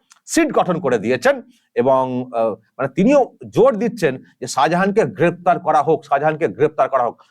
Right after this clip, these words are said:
তিনিও পরিষ্কার বুঝেছেন যে, যে কাণ্ড ঘটেছে পাঁচ তারিখে, যে কাণ্ড ঘটেছে, এটা একেবারে একটা ন্যক্কারজনক ঘটনা, এটা মেনে নেওয়া যায় না।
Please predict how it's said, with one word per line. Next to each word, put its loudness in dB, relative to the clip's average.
তিনিও 0
পরিষ্কার 0
বুঝেছেন 0
যে, -6
যে 2
কাণ্ড 0
ঘটেছে -2
পাঁচ 2
তারিখে, 0
যে 0
কাণ্ড 0
ঘটেছে, -2
এটা -4
একেবারে -2
একটা -6
ন্যক্কারজনক -4
ঘটনা, -12
এটা 0
মেনে 2
নেওয়া 2
যায় -2
না। -10